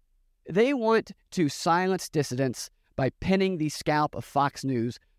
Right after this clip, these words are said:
to the wall for everyone to see. Fox News is no dissident. We all know that. But it is the dissidents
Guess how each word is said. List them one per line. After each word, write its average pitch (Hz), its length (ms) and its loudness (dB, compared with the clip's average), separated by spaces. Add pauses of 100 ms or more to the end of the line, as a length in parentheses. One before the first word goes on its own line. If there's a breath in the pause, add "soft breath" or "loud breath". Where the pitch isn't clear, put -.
to 170 140 0
the 165 100 2
wall 123 340 2
for - 200 -4
everyone 120 340 -2
to 107 80 -6
see. - 320 -8 (320)
Fox 208 380 -2
News 196 200 0
is 156 140 -2
no 175 180 4
dissident. 120 540 -2
We 127 80 -2
all 143 140 2
know 139 200 2
that. 107 260 -6 (280 soft breath)
But 160 160 4
it 175 200 2
is 220 240 4
the 214 100 -4
dissidents 180 640 -2